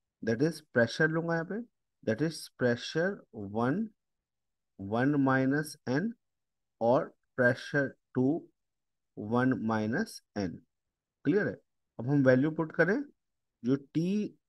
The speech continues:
हाफ दे रखा है वन, वो दे रखा है फ़ोर second, और T half two जो दे रखा है वो है two second दिया है। पी वन की value दे रखी है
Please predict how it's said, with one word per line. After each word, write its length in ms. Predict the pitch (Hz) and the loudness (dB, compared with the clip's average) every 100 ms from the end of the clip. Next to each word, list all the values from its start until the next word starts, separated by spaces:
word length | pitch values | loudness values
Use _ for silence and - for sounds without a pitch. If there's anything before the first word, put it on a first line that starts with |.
| _ | _
हाफ 640 | - - 117 120 123 170 - | -12 -10 0 4 4 2 0
दे 100 | 135 113 | 0 0
रखा 360 | - - 107 101 | -2 -4 -6 -6
है 80 | 135 - 98 | -12 -14 -12
वन, 340 | 104 101 143 - _ _ _ _ 120 | -8 -6 -8 -12 _ _ _ _ -6
वो 100 | 120 | -2
दे 100 | 123 | -2
रखा 240 | 127 147 | -2 -4
है 60 | 147 | -6
फ़ोर 420 | - _ 113 127 | -10 _ 0 0
second, 520 | 135 147 147 - 240 - _ _ _ _ _ - | -2 -6 -6 -10 -12 -16 _ _ _ _ _ 0
और 140 | 135 - | 0 2
T 120 | 156 170 | 0 0
half 360 | 123 135 143 143 - _ _ | 0 0 0 -4 -18 _ _
two 200 | 160 180 | -2 0
जो 160 | 151 143 | 4 4
दे 100 | 120 | 4
रखा 260 | 107 - 139 | 0 0 -2
है 60 | |
वो 120 | 123 | -2
है 120 | 113 - - | -4 -6 -8
two 140 | 110 101 | -6 -6
second 420 | - 104 110 107 | -4 -6 -6 -8
दिया 180 | 107 117 | -8 -10
है। 60 | - _ _ _ _ _ _ _ _ _ _ | -12 _ _ _ _ _ _ _ _ _ _
पी 140 | 135 147 | 6 8
वन 220 | 170 180 | 6 2
की 140 | 190 | -2
value 280 | 175 165 175 | 0 0 0
दे 100 | 165 | 0
रखी 420 | 156 151 - - | -2 -4 -10 -4
है 180 | 160 170 | -2 0